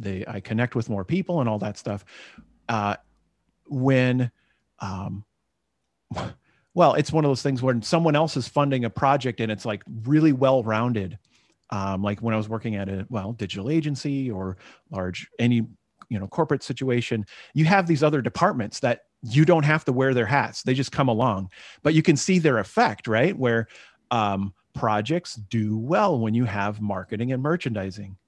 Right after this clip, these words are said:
and, uh, uh, they're, they're, they're set up to poten-, do better in meeting their potential and promise. A-, and, and, um, so I know that, that part of my planning has to,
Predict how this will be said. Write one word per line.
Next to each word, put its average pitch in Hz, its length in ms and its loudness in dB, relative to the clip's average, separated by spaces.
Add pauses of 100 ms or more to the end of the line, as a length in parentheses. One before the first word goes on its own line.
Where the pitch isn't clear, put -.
(140)
and, 98 440 -8
uh, 101 280 -10 (120)
uh, 104 380 -14
they're, 120 160 -4
they're, 117 260 -4
they're 110 140 -6
set 170 320 0
up 165 220 0 (540)
to 127 360 2 (220)
poten-, 180 520 2 (280)
do 214 120 4
better 160 400 4
in 117 200 2
meeting 151 320 4
their 120 180 4
potential 131 540 0
and 98 100 -2
promise. 113 640 0
A-, 104 260 -4
and, 107 240 -4 (260)
and, 104 420 -2
um, 95 400 -6 (680)
so 180 140 4
I 156 160 8
know 160 360 8
that, 110 300 -2 (320)
that 110 320 0 (120)
part 151 240 2
of 160 60 2
my 160 140 4
planning 107 520 0 (120)
has 131 540 0
to, 117 460 -2